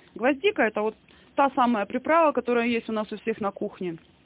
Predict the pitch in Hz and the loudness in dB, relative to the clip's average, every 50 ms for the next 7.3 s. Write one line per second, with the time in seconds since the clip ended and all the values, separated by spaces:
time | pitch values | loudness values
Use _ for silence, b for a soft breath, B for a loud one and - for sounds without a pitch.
0 | _ _ _ _ _ _ _ _ _ _ B B B B B B B B B B | _ _ _ _ _ _ _ _ _ _ B B B B B B B B B B
1 | B B B B B - 285 330 339 302 277 240 226 - - 220 - - 214 220 | B B B B B 2 2 4 4 6 4 4 2 0 -2 -4 0 2 2 4
2 | 233 285 311 294 - - 220 254 254 240 226 226 214 208 202 - 208 226 226 - | 4 4 4 4 4 2 0 0 0 2 2 4 2 2 0 0 0 0 0 -2
3 | - - - - - 190 180 175 175 196 190 - 220 220 214 220 214 208 - 190 | -8 -8 -6 -2 -2 0 0 0 -2 -4 -4 -4 -2 -2 -2 -2 -4 -6 -6 -8
4 | 175 - 196 - 202 - 185 190 190 - - 320 311 - 226 208 214 247 233 226 | -10 -10 -12 -12 -10 -6 -6 -6 -4 -2 -2 -2 -2 -2 -4 -4 -4 -2 -4 -2
5 | - - 190 175 190 214 220 214 - 208 196 196 196 - - 190 190 196 208 220 | -2 -2 -2 0 2 0 0 0 -2 -6 -6 -6 -6 -4 -4 -4 0 0 0 -2
6 | - 220 202 196 196 - - - 196 208 180 165 190 202 - - - - - - | -2 -4 -4 -4 -4 -6 -6 -6 -6 -6 -6 -6 -8 -8 -8 -10 -14 -14 -12 -10
7 | - - 156 147 - - | -10 -10 -10 -12 -14 -18